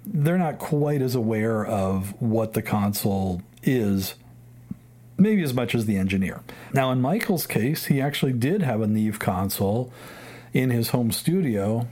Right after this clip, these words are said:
in Havenhurst. We called it the Havenhurst house. And, uh, he, he had a Neve console up there. I worked on it many times. So, you know, for someone like that, yeah, he might tell his friends, "Yeah, I've got a Neve at my <laughs> house," or whatever,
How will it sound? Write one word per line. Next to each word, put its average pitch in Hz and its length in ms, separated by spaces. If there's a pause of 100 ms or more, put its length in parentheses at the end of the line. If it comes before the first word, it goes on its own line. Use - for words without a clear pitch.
(100)
in 127 140
Havenhurst. 160 720
We 117 240
called 117 180
it 104 100
the 110 120
Havenhurst 110 560
house. 92 400 (640)
And, 101 360
uh, 98 220
he, 113 300
he 131 160
had 123 160
a 113 60
Neve 107 640 (340)
console 107 560
up 120 160
there. 98 260
I 101 100
worked 101 280
on 98 160
it 92 140
many 117 320
times. 95 520 (260)
So, 156 340
you 190 180
know, 127 180
for 139 160
someone 165 240
like 139 200
that, 104 500 (200)
yeah, 104 300
he 131 140
might 117 280
tell 107 220
his 101 100
friends, 104 420
"Yeah, 98 180
I've 101 80
got 104 160
a 98 40
Neve 101 360
at 98 80
my 95 140
<laughs> 98 120
house," - 360
or - 60
whatever, 90 540